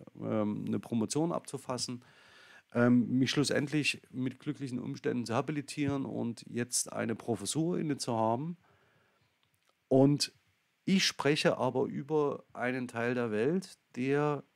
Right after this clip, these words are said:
eben nicht europäisch ist, sondern von EuropäerInnen in europäischer Expansivität über Jahrhunderte ausgebeutet worden ist. Das heißt, ich maße mir im Moment gerade an,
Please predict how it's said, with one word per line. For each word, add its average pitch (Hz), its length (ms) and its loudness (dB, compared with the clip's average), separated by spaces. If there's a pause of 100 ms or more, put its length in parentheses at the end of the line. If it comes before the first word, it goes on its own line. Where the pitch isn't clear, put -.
(260)
eben 135 500 0
nicht 131 540 2
europäisch 120 600 0
ist, 113 420 -2
sondern 131 520 0
von 127 200 -4
EuropäerInnen 135 1160 2 (1400)
in 180 300 6 (180)
europäischer 135 600 2
Expansivität 120 960 -2 (500)
über 151 220 8
Jahrhunderte 139 680 4
ausgebeutet 95 680 -6
worden - 320 -20
ist. - 300 -10
Das 110 160 -8
heißt, 151 380 4
ich - 260 -2 (120)
maße 135 460 2
mir 107 260 2
im 95 60 -6
Moment 90 460 -10
gerade 87 380 -4
an, 135 280 -4